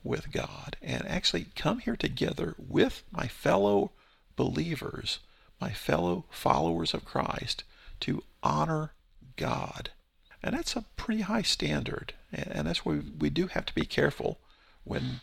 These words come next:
we are planning church services, engaged in purposes. Are, are we really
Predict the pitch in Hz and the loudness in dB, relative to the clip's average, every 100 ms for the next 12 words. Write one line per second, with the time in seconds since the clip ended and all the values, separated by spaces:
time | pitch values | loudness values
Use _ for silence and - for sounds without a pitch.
0 | 139 139 135 - - 214 - - - - | -4 -2 -2 -4 -2 -2 0 -2 -2 -4
1 | - - - - - - - - - - | -2 0 2 2 2 0 0 0 0 -2
2 | - - - - - - - - - - | 0 0 0 -2 -2 -2 0 -2 -2 -4
3 | 113 - - - - 127 185 339 226 | -4 -6 -12 -8 -2 -2 2 2 2